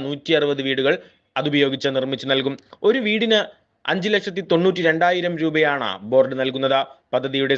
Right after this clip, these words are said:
സംസ്ഥാനതല ഉദ്ഘാടനം ഇരുപത്തിയെട്ട് പത്ത് രണ്ടായിരത്തി ഇരുപത്തിയഞ്ചിന് പാലക്കാട് ജില്ലയിൽ വെച്ച ധനമന്ത്രി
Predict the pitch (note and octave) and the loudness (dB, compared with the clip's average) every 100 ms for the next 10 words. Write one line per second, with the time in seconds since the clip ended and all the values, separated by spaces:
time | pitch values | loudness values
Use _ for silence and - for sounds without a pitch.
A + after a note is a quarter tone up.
0 | C3+ C3 - D3 C#3 C#3 A#2+ C#3 C3+ D#3 | -2 -4 -2 0 0 -2 -2 -2 -2 -4
1 | C3+ D3+ D#3 D3+ - C#3 C#3 C3 C3+ B2+ | -2 -2 0 0 0 0 0 2 4 4
2 | B2+ C#3+ C#3+ C#3 C3+ C3 C3+ B2+ A#2+ G2+ | 2 0 0 -2 -2 0 0 0 0 0
3 | - - - C#3+ E3+ F#3 F3 D#3+ D#3+ D#3 | -2 -12 -2 0 0 0 -2 0 0 0
4 | C#3+ D3 C#3+ C3+ - - C#3 D#3 D3 C#3+ | 0 -2 0 0 -4 -6 -4 -2 -2 0